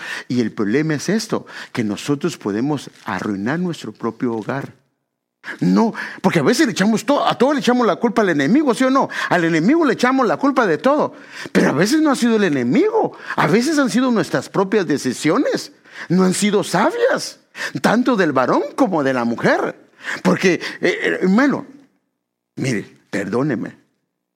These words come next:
¿Usted qué cree? ¿Solo a los que son puros figurín chulean en la calle? Cuando digo chulean, ¿es que los enamoran?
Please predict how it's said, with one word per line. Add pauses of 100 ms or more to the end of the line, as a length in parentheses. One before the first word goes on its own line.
(220)
¿Usted
qué
cree? (440)
¿Solo
a
los
que
son (320)
puros (100)
figurín (180)
chulean
en
la
calle?
Cuando
digo
chulean,
¿es
que
los
enamoran?